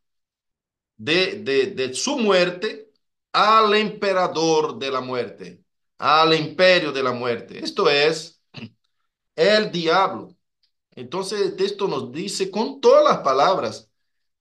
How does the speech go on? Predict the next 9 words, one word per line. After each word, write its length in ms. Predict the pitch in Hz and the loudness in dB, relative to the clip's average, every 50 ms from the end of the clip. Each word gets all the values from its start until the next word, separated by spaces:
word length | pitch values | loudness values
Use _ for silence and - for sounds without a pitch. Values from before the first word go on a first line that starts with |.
| _ _ | _ _
¿no 60 | 110 | -16
es 80 | 107 - | -10 -8
cierto?, 300 | - 170 175 - 160 131 | -6 -6 -6 -6 -10 -6
que 120 | - 151 165 | -2 0 2
hay 240 | 202 226 247 220 196 | 4 4 4 2 2
un 220 | 190 196 190 170 | 2 0 0 2
reino 460 | 175 190 196 190 185 156 131 120 110 | 4 4 4 4 2 0 -4 -6 -8
segundo, 720 | - - - 139 135 120 131 123 120 98 95 92 87 - _ _ | -8 -8 -8 -8 -6 -6 -6 -6 -6 -6 -8 -10 -14 -18 _ _
secundario. 840 | - - 156 - - 139 139 127 117 117 113 101 95 95 95 95 - | -6 -6 -6 -4 -4 -6 -4 0 2 2 2 2 0 -4 -8 -12 -18